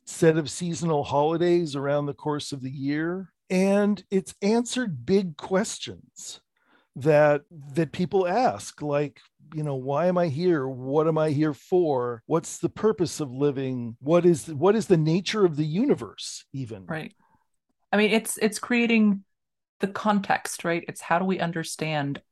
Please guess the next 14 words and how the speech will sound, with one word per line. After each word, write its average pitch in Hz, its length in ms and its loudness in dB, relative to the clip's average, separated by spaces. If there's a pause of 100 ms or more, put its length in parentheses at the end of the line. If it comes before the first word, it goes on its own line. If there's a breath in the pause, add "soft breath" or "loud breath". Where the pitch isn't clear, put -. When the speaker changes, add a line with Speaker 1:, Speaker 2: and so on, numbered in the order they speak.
(100)
Speaker 2:
our 147 340 4
context, - 840 -4 (400)
Speaker 1:
Mm-hmm. 143 340 0
Speaker 2:
us, 160 460 4 (540)
our 143 540 -2 (200)
relationship 151 840 -2
to - 80 -6
community 147 580 -2
and 143 120 -2
the 131 60 -4
world. 185 520 2 (840)
Speaker 1:
Right. 120 340 -8 (380)
Speaker 2:
Yeah. 147 200 4
Speaker 1:
Right. 117 300 -10